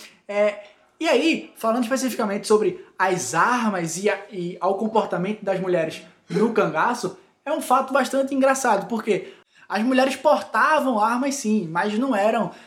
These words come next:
as armas dos homens, né? Aquelas armas grandes e tal, que, é, que são os famosos mosquetões, assim, chamados, né?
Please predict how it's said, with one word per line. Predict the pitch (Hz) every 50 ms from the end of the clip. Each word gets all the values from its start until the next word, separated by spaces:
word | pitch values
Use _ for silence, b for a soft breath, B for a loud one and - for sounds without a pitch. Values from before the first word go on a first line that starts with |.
| B B
as | B 185 190 180 165 -
armas | 175 190 226 247 240 240 214 196
dos | 247 285 269 214 208
homens, | 214 233 240 220 196 180 175
né? | 185 185
Aquelas | 185 214 208 196 180
armas | 196 190 214 226 208 175 156
grandes | - - 180 196 214 226 226 208 175 160
e | 185 180
tal, | - 170 160 180 185 185 -
que, | - 202 196
é, | 202 196 196 196 - B B B B B B B B _ _ _ _ -
que | 226 214
são | - 214 220
os | 214
famosos | - 233 214 185 175 - - 220 220 214 - - B B B -
mosquetões, | 190 208 226 214 - - 190 - - 175 170 175 175 170 156 143 135
assim, | 151 143 - - 156 147 143
chamados, | 117 - 175 165 160 147 143 139 131 143
né? | 170 190